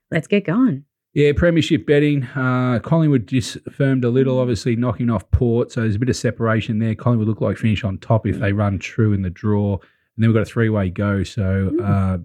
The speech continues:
Speaker 2: yeah, very interesting. The top four is, is pretty
Speaker 1: Yeah.
Speaker 2: much confirmed now. So I don't think there'll be too much changes as long as they all run out. And then, uh, yeah, we,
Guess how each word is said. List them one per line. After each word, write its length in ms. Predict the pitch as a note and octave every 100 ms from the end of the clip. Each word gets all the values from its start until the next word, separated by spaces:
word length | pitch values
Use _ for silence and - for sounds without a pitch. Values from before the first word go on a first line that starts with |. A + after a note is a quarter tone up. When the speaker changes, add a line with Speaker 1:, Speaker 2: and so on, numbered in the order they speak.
| - -
Speaker 2:
yeah, 160 | C3+
very 160 | A2+ A2+
interesting. 300 | G#2+ A2+ A#2+
The 60 | B2
top 200 | F3 E3+
four 220 | A#2+ G2
is, 160 | G2
is 240 | - G#2+ G2
pretty 240 | - G2+
Speaker 1:
Yeah. 60 | G2
Speaker 2:
much 220 | F#2+ -
confirmed 500 | A2 F#2 G2+ G2 F#2+
now. 200 | F#2+ G2
So 260 | F2+ G2 F#2 - _ _ -
I 40 |
don't 100 | A2
think 120 | A2+ F#2+
there'll 100 | F2
be 80 | F2
too 380 | - - A2
much 280 | G2 F2 -
changes 440 | - G2 F#2+ F2+ F#2
as 140 | E2+
long 220 | G2 F#2+
as 100 | F2
they 160 | - G2
all 160 | G2
run 220 | G2 F#2+ G2
out. 300 | G#2 G2+ -
And 160 | G#2 G2+
then, 240 | F#2+ F#2+
uh, 240 | G2 F#2+ F2
yeah, 200 | G#2+ F#2+
we, 240 | F#2 E2